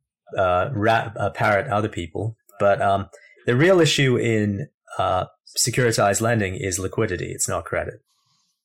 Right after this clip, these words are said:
I know that credit and liquidity are linked, um, but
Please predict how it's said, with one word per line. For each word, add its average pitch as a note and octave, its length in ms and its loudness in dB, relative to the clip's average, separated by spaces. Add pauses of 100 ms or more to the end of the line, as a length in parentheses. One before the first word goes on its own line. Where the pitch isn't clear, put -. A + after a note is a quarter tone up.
(260)
I A#2+ 100 2
know D#3+ 140 6
that D3+ 100 4
credit C#3 280 2
and A2+ 120 0
liquidity G#2 480 -2
are F2 100 -4
linked, F2+ 300 -8 (1040)
um, F2 400 -2 (560)
but G2+ 340 4